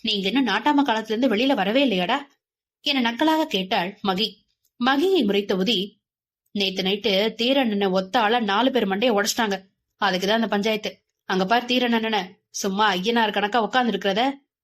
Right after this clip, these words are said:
அண்ணன் எப்போதும் கெத்து தாண்டி" என்றான் உதயன். "என்ன?" என அதிர்ந்து அந்த பஞ்சாயத்து கூட்டத்தில் தீரனை தேடினாள் மகி. அங்கு ரௌத்ரம் பொங்க, வெளிகளில் வேங்கையின் சீற்றத்துடன்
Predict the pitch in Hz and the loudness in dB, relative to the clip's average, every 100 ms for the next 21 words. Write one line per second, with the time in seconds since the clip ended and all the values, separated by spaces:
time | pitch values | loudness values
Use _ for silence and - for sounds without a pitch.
0 | _ 247 269 494 349 233 311 320 269 240 | _ -4 -4 -2 -2 0 2 2 2 -2
1 | 247 349 220 180 170 175 _ _ _ _ | 0 0 2 0 -4 -6 _ _ _ _
2 | - 208 196 214 226 180 202 196 - _ | -6 -4 -2 -2 -2 -2 -4 -4 -12 _
3 | _ _ _ _ - - 233 262 381 381 | _ _ _ _ -8 -4 0 2 2 -2
4 | - _ _ _ _ - 269 220 233 320 | -16 _ _ _ _ -4 0 0 0 0
5 | 208 190 - 277 285 285 294 427 370 208 | 0 -2 2 4 4 2 2 2 0 0
6 | 220 233 233 233 185 - 302 349 311 190 | -2 -2 -2 -2 -4 -2 0 2 2 2
7 | 208 196 226 208 185 - 196 196 214 - | -2 0 0 0 -2 -2 -2 -2 -6 -10
8 | _ - - 247 208 190 196 208 233 180 | _ -16 -2 0 2 2 0 0 -2 0
9 | 208 208 190 - - 226 247 294 285 208 | -2 -2 -4 -6 -6 -2 0 2 2 2
10 | 190 214 247 277 220 185 247 247 269 214 | 0 0 0 0 -2 -2 -4 -2 -2 0
11 | 208 | -2